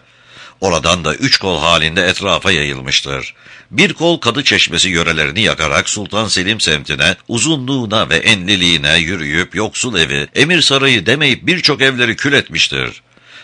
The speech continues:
Yangının bir kolu da deniz yakasını tutup Üsküplü Camii'ne doğru yürümüş, un kapanı Zeyrek yokuşuna varıncaya dek her yeri yakmıştır.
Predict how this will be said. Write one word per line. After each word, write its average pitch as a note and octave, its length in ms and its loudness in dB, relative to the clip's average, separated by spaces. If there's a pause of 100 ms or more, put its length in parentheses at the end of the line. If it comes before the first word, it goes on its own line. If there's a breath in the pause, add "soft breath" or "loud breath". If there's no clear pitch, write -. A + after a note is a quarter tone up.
Yangının D2+ 540 -4
bir F#2+ 100 0
kolu D2 280 -8
da E2 140 0
deniz E2+ 280 0
yakasını E2 400 -2
tutup G#2+ 320 -4 (240 loud breath)
Üsküplü D#3 520 -4
Camii'ne A2+ 560 0
doğru D#2 260 -2
yürümüş, D2 520 -2 (100)
un C3+ 200 -2
kapanı D2+ 460 -4
Zeyrek F2+ 420 -2
yokuşuna A#2 480 -4
varıncaya A2 420 -2
dek A2+ 160 0
her A2 160 2
yeri D2+ 240 0
yakmıştır. C2+ 760 -4